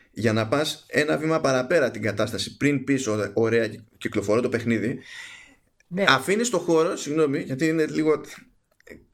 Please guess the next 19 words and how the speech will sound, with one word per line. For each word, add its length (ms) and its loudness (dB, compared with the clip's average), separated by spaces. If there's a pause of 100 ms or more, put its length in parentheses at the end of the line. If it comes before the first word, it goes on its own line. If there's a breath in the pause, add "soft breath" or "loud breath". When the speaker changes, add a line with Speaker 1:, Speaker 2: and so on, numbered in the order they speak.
(120)
Speaker 1:
τραβάει 280 4
πολύ 420 0
η 60 -10
Speaker 2:
Ναι. 60 0
Speaker 1:
σκέψη, 360 2
αλλά 280 2
Speaker 2:
Ναι. 200 -6
Speaker 1:
είναι 100 2
λίγο 140 0
περίεργη. 440 -2 (680 loud breath)
Ε, 380 -2 (300)
μου 380 -2
δίνεις 260 -2
το 100 -4
περιθώριο 680 -2
να 160 -2
αναρωτηθώ, 880 -4 (920 loud breath)
όχι 280 -2
μόνο 760 -2